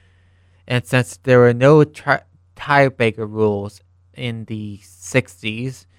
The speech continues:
or seventies, sixties, um,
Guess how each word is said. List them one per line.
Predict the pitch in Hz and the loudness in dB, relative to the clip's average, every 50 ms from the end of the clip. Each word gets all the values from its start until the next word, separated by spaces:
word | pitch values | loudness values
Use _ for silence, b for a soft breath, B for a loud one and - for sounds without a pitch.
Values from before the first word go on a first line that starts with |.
| _ _ _ _ _ _ _ _ _ _ - | _ _ _ _ _ _ _ _ _ _ -12
or | - 104 107 107 | -10 -8 -8 -8
seventies, | - - 120 110 110 101 - 110 110 - - _ _ _ _ _ _ _ _ _ _ _ _ _ _ _ _ _ _ _ | -6 -6 -6 -6 -6 -8 -14 -16 -18 -18 -20 _ _ _ _ _ _ _ _ _ _ _ _ _ _ _ _ _ _ _
sixties, | _ - - 131 - - 156 160 160 - b b b b b b - | _ -12 -10 -10 -10 -10 -10 -12 -12 -14 b b b b b b -2
um, | 123 120 120 113 110 107 101 101 101 | 2 2 4 4 2 0 -4 -8 -16